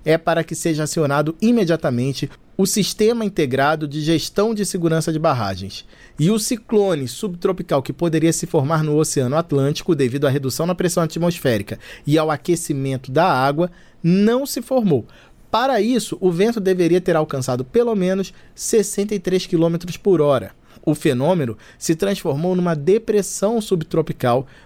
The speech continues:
mantendo a previsão de se deslocar para o alto mar em direção ao Atlântico Sul. O alerta de mau tempo está mantido para os navegantes.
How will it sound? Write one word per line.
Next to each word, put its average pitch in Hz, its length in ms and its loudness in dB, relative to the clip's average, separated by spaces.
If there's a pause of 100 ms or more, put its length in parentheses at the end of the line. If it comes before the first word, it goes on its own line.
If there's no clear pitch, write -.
mantendo 202 600 0
a 180 40 2
previsão 151 460 -2
de 147 120 -4
se 151 160 -4
deslocar 127 460 -2
para 117 200 -2
o 120 80 0
alto 175 320 2
mar 127 320 0 (240)
em 151 160 0
direção 151 480 0
ao 147 100 2
Atlântico 147 540 -2
Sul. 107 340 -6 (320)
O 147 120 4
alerta 156 600 0
de 117 140 -4
mau 151 240 2
tempo 139 500 -2 (220)
está 151 260 0
mantido 190 400 -2
para 175 280 -2
os 151 100 -4
navegantes. 170 840 -2